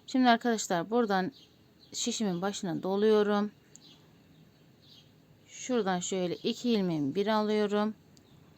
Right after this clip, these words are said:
Tekrar başına doluyorum. Tekrar içinden bir tane daha ilmek çıkartarak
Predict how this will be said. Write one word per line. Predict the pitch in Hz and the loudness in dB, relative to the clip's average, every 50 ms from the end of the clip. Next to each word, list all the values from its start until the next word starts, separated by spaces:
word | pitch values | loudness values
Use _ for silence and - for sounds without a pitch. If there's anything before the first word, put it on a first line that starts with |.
| - - - - _ _ _ _ - | -20 -20 -20 -20 _ _ _ _ -6
Tekrar | - 233 233 233 226 214 190 165 160 | -2 -2 -2 0 2 2 2 2 0
başına | 156 160 165 - 170 165 151 139 143 | -2 -4 -6 -6 -6 -4 -4 -4 -2
doluyorum. | 190 202 208 208 220 214 214 208 208 214 220 226 226 - - - - - _ _ _ - - | 0 0 2 4 4 4 4 4 4 2 0 0 -4 -6 -12 -20 -20 -20 _ _ _ -16 -6
Tekrar | - 269 240 247 208 185 175 180 | -2 -2 -2 -2 0 0 0 0
içinden | 185 - - 220 208 202 208 220 233 | -2 -2 0 2 2 2 2 0 0
bir | 233 | -2
tane | - 190 180 175 170 | -2 -2 0 0 -2
daha | 185 190 185 165 | -2 -2 -2 -2
ilmek | 139 190 196 190 180 180 180 - | 0 0 0 0 0 -2 -2 -6
çıkartarak | - - - 220 202 196 - - 196 190 208 208 | -8 -2 0 0 0 0 0 0 0 0 0 -2